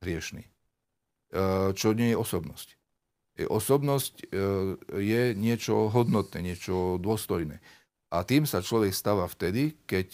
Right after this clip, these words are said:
e, s Bohom, Božou mocou, slúži Bohu a ľuďom a koná Božie skutky cez svoj život.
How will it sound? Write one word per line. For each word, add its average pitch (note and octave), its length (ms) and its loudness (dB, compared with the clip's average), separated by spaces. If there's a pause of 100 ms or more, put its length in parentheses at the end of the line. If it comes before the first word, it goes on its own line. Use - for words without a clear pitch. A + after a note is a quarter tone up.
e, E2+ 40 -2 (1200)
s E2+ 160 -8
Bohom, G2+ 560 0 (640)
Božou F2+ 400 -2
mocou, A2+ 560 -2 (960)
slúži G2+ 480 2
Bohu F#2+ 320 0
a E2 80 0
ľuďom A#2 480 -2 (560)
a F2+ 160 -4
koná G#2+ 400 2 (160)
Božie G2 400 -2
skutky G2 480 -4
cez E2+ 240 -6
svoj F2 240 -4
život. C#2+ 400 -6